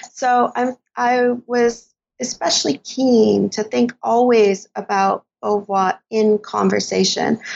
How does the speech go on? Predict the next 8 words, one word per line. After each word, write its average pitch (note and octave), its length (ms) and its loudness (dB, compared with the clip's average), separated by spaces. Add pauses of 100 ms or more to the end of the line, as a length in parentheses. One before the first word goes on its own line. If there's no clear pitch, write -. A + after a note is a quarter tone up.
(100)
rather G#3 320 -2
than G3 380 0
reading G3+ 440 2
her F#3 520 -2
as F3+ 680 0 (480)
formulating G#3+ 600 2
ideas F3+ 680 2
entirely F#3 920 0